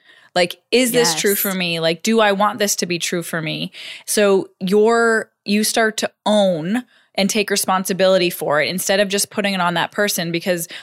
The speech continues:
Speaker 1: until you do that, you can't change anything. You can't redirect or define who you wanna be. You have to realize that, "Hey, this is coming from me first."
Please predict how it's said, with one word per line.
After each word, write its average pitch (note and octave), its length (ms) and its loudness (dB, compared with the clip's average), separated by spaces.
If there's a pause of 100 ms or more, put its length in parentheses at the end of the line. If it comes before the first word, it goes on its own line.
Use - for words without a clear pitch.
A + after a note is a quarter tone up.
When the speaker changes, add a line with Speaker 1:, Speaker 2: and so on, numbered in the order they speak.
(100)
Speaker 1:
until A#3+ 480 0
you A3+ 160 2
do F#3+ 180 -2
that, F3 200 2
you E3+ 80 -6
can't F3 260 -6
change F3 380 -4
anything. C#3+ 380 -6
You D#3 60 -8
can't D#3+ 220 -6
redirect D#3 560 -2
or D#3 80 -2
define D3+ 500 -4 (240)
who G3+ 100 0
you F#3+ 120 0
wanna D#3 220 -2
be. D3+ 460 -4 (240)
You F#3 100 -4
have G#3+ 220 0
to A3 100 0
realize F#3+ 560 0
that, - 140 -4
"Hey, F#3 180 -4
this E3+ 220 -4
is E3+ 100 -4
coming D#3 320 -4
from D3+ 200 -6
me D3 120 -4
first." - 760 -4